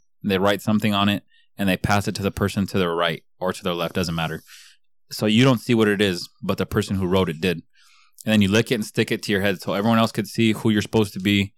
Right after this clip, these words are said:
And then, for example, you could be King Kong. And when it's your turn, you have,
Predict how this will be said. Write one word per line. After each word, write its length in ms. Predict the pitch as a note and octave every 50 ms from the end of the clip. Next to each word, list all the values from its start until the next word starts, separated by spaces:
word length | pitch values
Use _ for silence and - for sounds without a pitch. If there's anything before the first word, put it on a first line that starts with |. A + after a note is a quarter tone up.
| _ _ _ _ _ _ _ _ _ _ _ _ _ -
And 120 | A2 G#2
then, 220 | G2+ G2 G2 F#2+ F#2
for 160 | - - A#2
example, 300 | A2 G2 A2+ A2+ A2+ A#2+
you 60 | A#2+ A2
could 120 | - A#2
be 100 | A2+ G#2+
King 260 | - - B2 A2+ G#2+
Kong. 380 | - G#2+ G#2+ G2+ F#2+ F#2 F2+ - - - -
And 120 | G#2+ G#2
when 120 | G#2+ G#2+
it's 140 | G#2 - -
your 160 | G2+ G#2+ A#2+
turn, 400 | A#2+ - B2 A#2+ C3 D3+ D#3 D3+ - _ _ _ _ _ _ _ _ _ _
you 160 | - A2 A2+
have, 380 | A2+ A#2 A#2+ A#2 A2+ A2+ G#2+ G#2